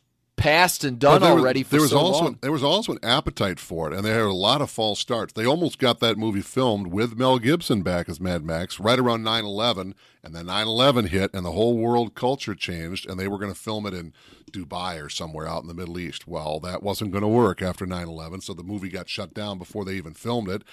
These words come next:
Speaker 2: and delay, delay, delay, delay, and now you got a whole new Mad Max, and you got a whole new movie. But there was an appetite for it. He'd start it up again, and something would happen. It would cl-, "Aw, geez, darn." Then it would start, "Oh, oh, oh, oh, oh."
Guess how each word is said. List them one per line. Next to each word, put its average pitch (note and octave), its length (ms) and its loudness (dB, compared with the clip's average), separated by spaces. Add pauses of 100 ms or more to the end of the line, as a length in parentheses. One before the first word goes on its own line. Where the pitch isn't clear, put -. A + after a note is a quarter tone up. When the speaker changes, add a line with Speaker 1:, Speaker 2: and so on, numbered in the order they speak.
(400)
Speaker 2:
and G#2+ 400 2
delay, G#2+ 320 0
delay, G2+ 300 -4
delay, A2+ 320 -6
delay, C#3 420 -4
and B2 80 -4
now A#2 160 -2
you A2+ 140 -6
got G#2 360 -4
a F#2+ 60 -12
whole G#2+ 160 -10
new G2+ 120 -10
Mad G2 240 -8
Max, A2 300 -8
and G#2+ 60 -10
you G2+ 40 -8
got G#2 120 -4
a G2 60 -4
whole G#2+ 140 -4
new G2+ 120 -6
movie. G#2+ 380 0 (320)
But A#2+ 100 0
there F3 100 8
was G3+ 100 8
an F3 80 2
appetite F3 500 2
for F2 280 -6
it. E2 40 -12
He'd A#2 140 -4
start C3+ 260 4
it C3 60 0
up C#3 120 0
again, B2+ 340 0
and G2+ 100 -4
something A#2+ 280 -6
would A2+ 120 -4
happen. A#2 320 -2
It G#2+ 80 -6
would F#2+ 160 -10
cl-, G2+ 120 -6
"Aw, G#2+ 400 0
geez, G2 380 -10
darn." G2 420 -6 (200)
Then F#2+ 120 -10
it G2+ 40 -4
would G#2 80 -4
start, A#2 220 0
"Oh, A#2 180 0
oh, C3+ 200 0
oh, E3+ 160 2
oh, E3 120 -2
oh." A#2 720 2